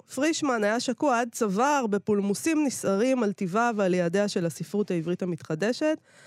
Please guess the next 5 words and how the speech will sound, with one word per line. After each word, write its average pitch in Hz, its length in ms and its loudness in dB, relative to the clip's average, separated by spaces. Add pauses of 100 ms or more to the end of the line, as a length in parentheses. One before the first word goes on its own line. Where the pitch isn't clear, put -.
(120)
והיה 185 200 2
מבקר 196 380 0
ספרות 190 380 -4
מצוין, 196 640 0 (320)
דווקא 294 340 0